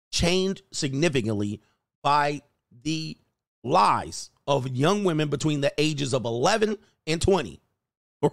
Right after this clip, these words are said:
Right? Cleopatra even could go onto this list. Between the years of eleven and twenty, the lies that have been told, and of course, resources wasted,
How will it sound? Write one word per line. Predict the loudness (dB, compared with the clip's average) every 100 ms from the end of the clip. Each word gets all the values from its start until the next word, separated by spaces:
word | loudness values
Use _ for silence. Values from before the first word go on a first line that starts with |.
| 0
Right? | -2 -2 -16 _ -14 -10 -8 -8 -8 -8 -8 -8 -8 -4
Cleopatra | 2 2 4 2 0 -2
even | -4 -4 -6 -6
could | -4
go | 0 0
onto | 0 -2 -4
this | -2
list. | -4 -6 -8 -8
Between | -2 -2 -2
the |
years | -2 -2 -2
of | -2 0
eleven | 2 2 2
and | -2
twenty, | 0 -2 -4 -10 _ _ _ _ _ _ _ _ _
the | -2
lies | 2 2 2
that | 0 -2
have |
been | -2 -4
told, | -2 -2 -2 -4
and | -2 -2
of | -4
course, | 0 0 0
resources | -4 -4 -2 0 0 0 -2 -2
wasted, | -4 -4 -4 -8